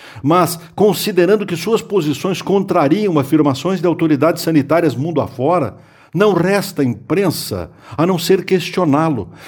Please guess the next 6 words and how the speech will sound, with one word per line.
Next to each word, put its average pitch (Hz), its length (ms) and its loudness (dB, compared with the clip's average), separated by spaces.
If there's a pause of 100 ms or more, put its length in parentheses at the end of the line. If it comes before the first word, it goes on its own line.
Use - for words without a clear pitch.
(160)
mencionando 190 680 4
inclusive 180 460 -2
seus 170 260 0
equívocos 156 600 -2
em 113 100 0
previsões. 95 840 -4